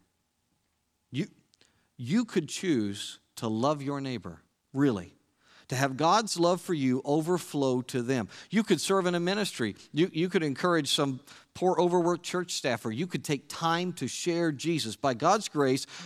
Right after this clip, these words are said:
whatever your impediments, you can use your powers for good. All God's people said? Amen. Second trait shared by all three of these new efforts we just examined, they're dedicated to help people society calls useless,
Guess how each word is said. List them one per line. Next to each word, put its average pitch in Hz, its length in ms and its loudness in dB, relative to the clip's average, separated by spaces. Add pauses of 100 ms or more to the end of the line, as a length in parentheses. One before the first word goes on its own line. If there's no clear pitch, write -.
whatever 185 420 4
your 196 240 6
impediments, 139 640 2
you 185 220 2
can 147 520 2 (160)
use 165 380 4
your 175 160 4
powers 135 580 2 (140)
for - 220 -8
good. 113 420 2
All 139 220 0
God's 139 180 0
people 147 300 -2
said? 170 360 0 (840)
Amen. 123 540 2 (240)
Second 196 400 0
trait 139 320 2 (160)
shared 156 260 0
by 143 80 6
all 151 260 4
three 175 220 0
of 147 60 4
these 131 180 0
new 139 160 4
efforts 139 300 0
we 123 80 -2
just 123 240 -2
examined, 113 480 -2 (260)
they're 156 240 4
dedicated 151 600 2
to 131 60 2
help 139 220 0
people 131 300 -2
society 135 480 0
calls 113 480 -2
useless, 123 760 -4